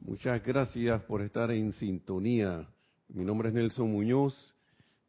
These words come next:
y bienvenidos a este espacio. Aquí en la cabina tenemos a Nereida Rey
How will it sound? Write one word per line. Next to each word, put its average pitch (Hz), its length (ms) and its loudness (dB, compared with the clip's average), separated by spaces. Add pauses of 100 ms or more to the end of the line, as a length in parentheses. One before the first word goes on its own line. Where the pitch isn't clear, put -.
(140)
y 113 300 -4
bienvenidos 107 580 0
a 104 60 -2
este 104 180 -6
espacio. 92 680 -4 (800)
Aquí 90 320 -4
en 113 120 2
la 107 180 2
cabina 110 460 0
tenemos 104 480 -2
a 98 80 -2
Nereida 117 680 -2 (680)
Rey 123 460 -4